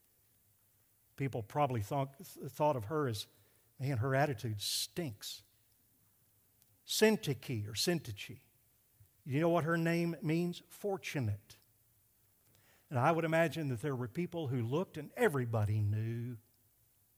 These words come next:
looked at her and said, "How unfortunate that these women are at each other's throats."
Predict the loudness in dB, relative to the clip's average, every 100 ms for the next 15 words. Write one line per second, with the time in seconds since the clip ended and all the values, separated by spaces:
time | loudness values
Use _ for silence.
0 | _ _ _ _ _ _ _ _ _ _
1 | _ _ _ -8 -6 -4 -2 -2 -2 -4
2 | -6 -4 0 0 0 -2 -6 -6 -10 -14
3 | _ _ _ _ _ _ -10 -6 -4 -2
4 | -2 0 0 -4 -6 -4 -2 -2 -4 -4
5 | -4 -4 -6 -8 -8 -8 -10 -16